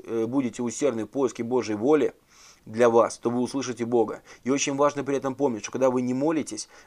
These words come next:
на языках, то Бог не сидит раздражённый. Вы не должны терять сознание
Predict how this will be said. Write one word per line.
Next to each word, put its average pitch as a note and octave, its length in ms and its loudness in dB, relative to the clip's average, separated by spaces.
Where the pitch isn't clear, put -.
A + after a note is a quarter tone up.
на A#2 120 -2
языках, A#2 520 0
то A#2 100 -2
Бог C3 260 -2
не C3+ 80 -8
сидит C#3 300 -6
раздражённый. G#2+ 640 -4
Вы B2 120 2
не C3+ 60 0
должны C3+ 280 -2
терять C#3 260 0
сознание C3 480 0